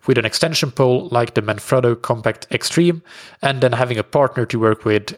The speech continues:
and, uh, f-, to, to do the filming for you, and using a video analysis software like Kinovea.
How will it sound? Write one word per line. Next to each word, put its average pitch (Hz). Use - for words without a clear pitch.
and, 107
uh, 104
f-, -
to, 110
to 123
do 110
the 101
filming 127
for 156
you, 143
and 131
using 120
a 107
video 113
analysis 110
software 107
like 101
Kinovea. 107